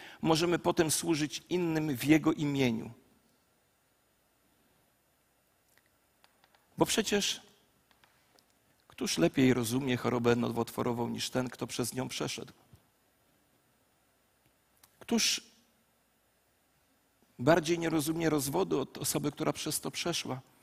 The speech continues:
Któż bardziej rozumie poronienie niż mama, która tego doświadczyła, która straciła w ten sposób dziecko? Nikt nie zna bólu utraty pracy jak ta osoba, która powiedziana, której powiedziano: "Jesteś zwolniony".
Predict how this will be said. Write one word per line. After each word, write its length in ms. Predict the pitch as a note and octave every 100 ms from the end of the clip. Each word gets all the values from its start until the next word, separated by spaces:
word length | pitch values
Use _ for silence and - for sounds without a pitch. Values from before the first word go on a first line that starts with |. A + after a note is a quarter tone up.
| - - - _ _ _ _ _ _ _ _ _
Któż 520 | - - A#3 - - - -
bardziej 800 | C#3+ G3 F3+ F#3+ F3 F3 - - - -
rozumie 400 | D3 D3 F#3 F3
poronienie 540 | - E3 D#3+ E3+ G3 E3+
niż 240 | D#3 -
mama, 340 | D#3 F3+ E3 B2+
która 480 | - C3 B2+ C3
tego 360 | B2+ - C3+ C#3
doświadczyła, 920 | C#3+ - D#3+ D#3 - - G3+ F3+ D3 - -
która 220 | D3 D3
straciła 440 | - C#3+ - D#3+
w 40 | C#3+
ten 140 | E3
sposób 360 | - D#3+ E3 D3
dziecko? 460 | F#3+ - - E3 - - - - - - - _ _ _ _ -
Nikt 400 | E3 A#3 - B3
nie 160 | G3+
zna 240 | E3 F#3 E3
bólu 280 | F#3 G#3
utraty 400 | F#3 - F#3 -
pracy 600 | - F3 F#3+ - G3 F#3 - - - _
jak 180 | D#3 -
ta 160 | - -
osoba, 460 | E3 - G3 E3+
która 320 | C#3+ E3 E3 D#3
powiedziana, 760 | E3 D#3 C#3+ F3 E3+ E3 D#3+ - -
której 220 | E3 D#3+
powiedziano: 400 | D#3+ D#3 E3+ E3
"Jesteś 380 | D#3+ - D#3 C#3
zwolniony". 720 | C3+ D3 D3 D#3 D#3 B2+